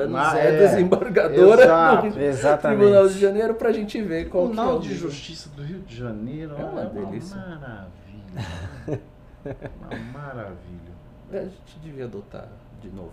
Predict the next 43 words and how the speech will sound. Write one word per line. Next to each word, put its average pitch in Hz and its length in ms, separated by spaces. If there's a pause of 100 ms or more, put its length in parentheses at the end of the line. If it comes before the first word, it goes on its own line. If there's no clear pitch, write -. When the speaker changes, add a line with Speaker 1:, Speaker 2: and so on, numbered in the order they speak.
Speaker 1:
o 90 40
Rio 90 200
como 90 140
capital, - 480
né? 113 160
Porque 415 220 (400)
eles 311 180
representam 131 720
bem 101 300
a 95 40
gente, 92 380
né? 110 80
Speaker 2:
Muito. 151 220 (360)
Speaker 1:
Em - 60
tudo, - 400
né? 127 120
Speaker 2:
Demais. 160 120
Speaker 1:
A - 40
lesp, 175 440
que 190 160
já - 160
<laughs> - 100
praticamente - 600
todos 170 400
ali, 139 380 (360)
já 131 200
é, 113 260
o 139 160
T 170 220
C, 135 600 (240)
é, 80 240
o 98 40
T 156 160
C - 220
E 147 180
de 135 140
lá, 131 260
todos 143 440
praticamente 196 460
foram 240 160
Speaker 2:
Nossa 233 120
Speaker 1:
caçados. 135 420
Speaker 2:
Senhora. 101 240